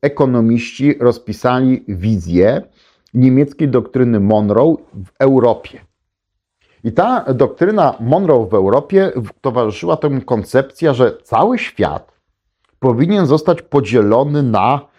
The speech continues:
jak oni to określali, wielkie przestrzenie. Y, całe połacie kontynentów powinny należeć do jakiegoś centrum.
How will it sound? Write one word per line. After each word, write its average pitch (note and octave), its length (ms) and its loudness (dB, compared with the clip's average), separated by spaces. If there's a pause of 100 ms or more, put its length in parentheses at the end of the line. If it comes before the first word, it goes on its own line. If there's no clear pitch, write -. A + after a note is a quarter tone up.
(220)
jak - 120 -4
oni C#3 180 0
to C3 120 0
określali, A#2+ 680 -2
wielkie D#3 520 0
przestrzenie. - 720 -12 (1900)
Y, B2+ 360 4
całe F3+ 420 0 (280)
połacie D3+ 440 0
kontynentów C3 720 -2
powinny C3+ 460 0
należeć A2+ 720 0
do A2+ 520 2 (840)
jakiegoś C3+ 560 -6
centrum. B2+ 720 -4